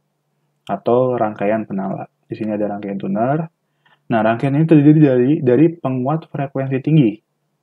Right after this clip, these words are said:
atau penguat H F, pencampur atau mixer,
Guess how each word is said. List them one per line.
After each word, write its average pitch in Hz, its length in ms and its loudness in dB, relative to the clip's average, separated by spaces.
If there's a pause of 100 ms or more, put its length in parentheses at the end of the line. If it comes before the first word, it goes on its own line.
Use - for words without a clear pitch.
(220)
atau - 220 -6
penguat 110 400 -4
H - 80 -16 (360)
F, - 40 -20 (920)
pencampur 113 880 -2 (480)
atau 113 160 -6
mixer, 113 560 -4